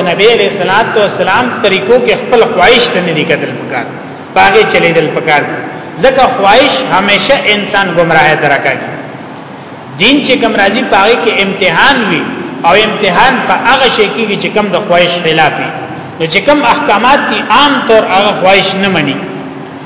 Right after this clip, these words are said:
نو دی وجه خواهش نه، خواهش باندې چلیدل نه پکار. او بیا خواهش دې مرتبه ته د انسان ورسی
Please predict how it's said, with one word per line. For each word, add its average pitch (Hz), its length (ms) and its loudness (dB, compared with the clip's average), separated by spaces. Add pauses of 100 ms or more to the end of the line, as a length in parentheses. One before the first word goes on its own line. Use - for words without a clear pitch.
(260)
نو 175 80 2
دی 269 120 4
وجه 240 220 4 (100)
خواهش 214 340 2 (100)
نه، 180 80 2 (1040)
خواهش 226 280 4 (100)
باندې 180 320 2
چلیدل 165 380 2
نه 143 180 0
پکار. 139 240 -4 (1040)
او 202 60 6 (100)
بیا 277 140 4 (100)
خواهش 247 300 4 (120)
دې 247 100 4 (120)
مرتبه 254 420 2
ته 233 80 2 (140)
د - 20 4 (180)
انسان 226 340 0 (100)
ورسی 240 380 2